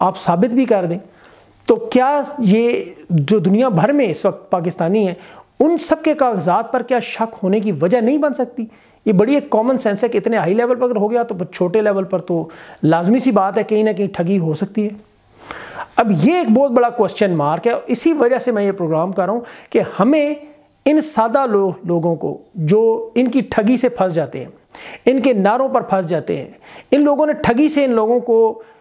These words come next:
यहाँ तक समझा दिया कि आपके लिए करप्शन जायज़ है, आपके लिए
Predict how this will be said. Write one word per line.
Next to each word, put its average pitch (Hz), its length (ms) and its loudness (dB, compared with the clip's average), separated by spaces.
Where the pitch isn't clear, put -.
यहाँ 185 400 0
तक 294 160 0
समझा 190 360 0
दिया 214 260 0
कि 269 140 -6
आपके 220 460 -2
लिए 240 160 -4
करप्शन 214 560 -2
जायज़ 170 380 0
है, - 160 -12
आपके 240 380 2
लिए 240 340 4